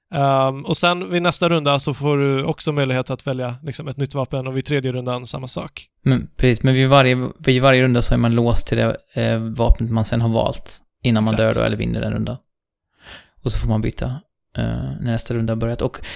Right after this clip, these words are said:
Speaker 2: målet, ja, det finns lite olika spellägen, men det vi körde mest var ju, eh, Capture the, the Point, eller heter det? Eh, där
Speaker 1: Mm.
Speaker 2: man ska då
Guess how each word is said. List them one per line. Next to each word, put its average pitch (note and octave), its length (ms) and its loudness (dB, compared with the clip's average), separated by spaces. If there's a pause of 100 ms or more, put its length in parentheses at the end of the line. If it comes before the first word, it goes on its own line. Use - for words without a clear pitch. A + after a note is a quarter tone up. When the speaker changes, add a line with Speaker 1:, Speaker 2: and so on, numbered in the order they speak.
(320)
Speaker 2:
målet, C#3+ 460 8
ja, C#3 100 4
det C3 120 4
finns B2+ 180 6
lite B2 140 0
olika A#2+ 200 2
spellägen, A#2 380 2
men A#2+ 100 2
det B2+ 60 4
vi B2+ 80 4
körde A#2+ 220 2
mest A#2 260 4
var A2+ 200 2
ju, A2+ 300 0 (180)
eh, A2+ 240 0
Capture - 440 -2
the, - 0 - (440)
the - 60 2
Point, A#2 360 8
eller A#2 80 0
heter A#2 160 -2
det? - 380 -6
Eh, - 40 0
där A2+ 300 -2
Speaker 1:
Mm. A#2+ 360 0
Speaker 2:
man A#2 100 2
ska B2 180 -6
då A#2 220 -4